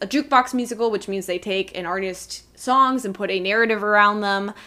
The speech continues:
Um, Mamma Mia, Here We Go Again was the sequel that I think is arguably better, if not equally matched to the first movie. They're obviously, like, they're, they're movies that are, like, they're, I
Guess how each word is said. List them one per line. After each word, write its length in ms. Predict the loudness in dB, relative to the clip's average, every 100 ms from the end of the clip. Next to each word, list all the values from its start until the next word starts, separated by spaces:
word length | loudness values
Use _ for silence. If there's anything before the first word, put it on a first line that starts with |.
| -20 -4
Um, 420 | 0 2 2 -2 -4
Mamma 240 | -2 0
Mia, 180 | 2 2
Here 160 | 2 0
We 80 |
Go 160 | 0 -2
Again 240 | 0 -2
was 140 | -2 -6
the 80 | -10
sequel 500 | -4 -2 2 2 4
that 160 | 0 0
I 200 | 0 0
think 220 | -2 -2
is 160 | -2 -4 -4
arguably 920 | -4 -4 -4 -6 -4 -4 -4 -8 -6
better, 460 | -2 0 0 0 0
if 240 | -4 -4
not 280 | -2 -2 -4
equally 440 | -12 -6 -4 -2
matched 420 | -2 0 -2 -6
to 80 | -10
the 100 | -8
first 400 | -6 -4 -4 -4
movie. 440 | -4 -2 -2 -2 -4 -12 -2
They're 160 | 2 4
obviously, 440 | 6 6 6 4
like, 180 | 2 2
they're, 260 | 2 2 -2 -10 2
they're 360 | 4 4 2 -8 _ _ _ _ _ _ _
movies 440 | 0 4 8 8 6
that 120 | 2
are, 140 | 0
like, 400 | 2 2 0 -4 _ _ _ _ _ _ _ _ _ _ _ _ _
they're, 180 | -2
I 40 | 0